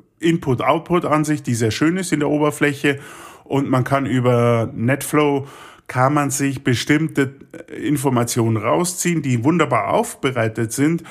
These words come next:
ähm, deren Aussage aber anders sind. Das spricht, man hat keine Liste, keine Tabelle, wo man sieht,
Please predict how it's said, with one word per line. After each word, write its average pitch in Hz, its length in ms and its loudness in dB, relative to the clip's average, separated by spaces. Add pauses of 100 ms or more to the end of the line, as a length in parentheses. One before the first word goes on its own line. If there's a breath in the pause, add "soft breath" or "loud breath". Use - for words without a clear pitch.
(480 loud breath)
ähm, 131 540 -4
deren 135 340 0
Aussage 147 680 2
aber 139 400 2
anders 135 400 2
sind. 139 240 0
Das 120 160 -2
spricht, 135 340 -4
man 117 180 -2
hat 139 220 -2
keine 123 360 0
Liste, 147 500 0
keine 127 340 -2
Tabelle, 127 480 0
wo 135 100 2
man 131 140 2
sieht, 143 400 -2